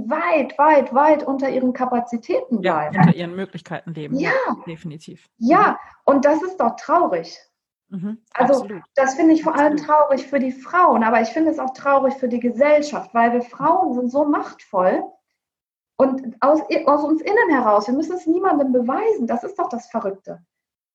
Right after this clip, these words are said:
Speaker 1: Ja, und wir können aus uns selbst heraus so viel gestalten und so viel tun. Und die Messe soll halt eine Möglichkeit bieten, das zu entdecken und
Speaker 2: Mhm.
Speaker 1: da auch die Lust und die Freude zu bekommen,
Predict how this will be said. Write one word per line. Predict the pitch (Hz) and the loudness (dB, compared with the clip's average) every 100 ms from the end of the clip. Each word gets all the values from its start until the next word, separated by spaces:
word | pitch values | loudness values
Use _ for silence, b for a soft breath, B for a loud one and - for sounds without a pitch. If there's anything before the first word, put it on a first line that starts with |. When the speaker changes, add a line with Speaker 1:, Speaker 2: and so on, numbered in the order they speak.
| _ | _
Speaker 1:
Ja, | 226 254 | -4 -2
und | - 247 | 0 0
wir | 269 | 0
können | 311 330 302 | 2 2 2
aus | 320 | 0
uns | 294 254 | 0 2
selbst | 311 415 - | 2 2 0
heraus | 285 240 240 240 | -4 0 2 2
so | 285 | 0
viel | 370 339 | -2 -2
gestalten | 277 277 - 277 311 311 | -2 -2 0 4 4 2
und | 226 | -2
so | 285 | -2
viel | 320 285 254 | -2 -4 -6
tun. | - 302 240 247 320 - _ _ _ _ _ _ _ B B B 240 | -2 0 2 0 -2 -12 _ _ _ _ _ _ _ B B B 0
Und | 247 | 2
die | 262 | 4
Messe | 269 294 285 277 285 | 2 2 2 4 4
soll | 254 262 | 4 4
halt | 262 262 | 4 4
eine | 247 254 | 4 4
Möglichkeit | 277 311 - - 262 - | 4 0 -6 -10 -10 -6
bieten, | 294 302 254 269 254 | -6 -4 -4 -2 -2
das | 262 254 - | -4 -6 -8
zu | - | -2
entdecken | 247 240 302 269 170 | 0 0 -2 -4 -8
und | - 233 | -2 0
Speaker 2:
Mhm. | |
Speaker 1:
da | 247 254 | 4 2
auch | - - | 2 -2
die | 262 | -4
Lust | 254 330 349 - - | 0 2 2 -2 -10
und | 226 226 | -6 -4
die | 220 | -6
Freude | - 262 311 359 254 | -4 2 4 4 0
zu | - 214 | -2 -10
bekommen, | 208 202 202 196 233 311 | -10 -4 0 0 0 -4